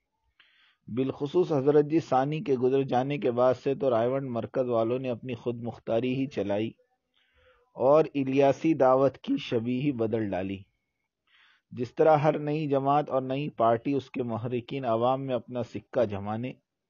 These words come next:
और अपनी शोहरत और काबिलियत को जताने के लिए कुछ न कुछ नए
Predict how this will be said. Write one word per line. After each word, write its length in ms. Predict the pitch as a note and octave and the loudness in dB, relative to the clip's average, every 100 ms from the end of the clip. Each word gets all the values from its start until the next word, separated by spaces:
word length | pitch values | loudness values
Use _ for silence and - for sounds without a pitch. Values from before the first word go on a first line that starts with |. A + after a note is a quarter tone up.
| _ _ _ _ - | _ _ _ _ 0
और 180 | A#2+ | 2
अपनी 340 | C3 B2+ D#3+ D#3 | 2 0 -8 -8
शोहरत 560 | - C3+ C3+ D3 D#3 C3+ | 2 2 4 2 2 -2
और 120 | - - | -4 2
काबिलियत 600 | A#2+ A#2 B2+ C#3+ D3 - | 2 2 0 2 0 0
को 180 | B2+ G#2+ | -4 0
जताने 480 | A2 A2+ A#2 C3+ C#3+ | -2 -2 -4 -4 -4
के 140 | C3 | -2
लिए 160 | B2 B2 | 0 -2
कुछ 260 | - - | -6 -10
न 140 | B2+ A#2 | -8 -6
कुछ 240 | C3+ - | -8 -8
नए 280 | B2 B2 C3 | -8 -6 -6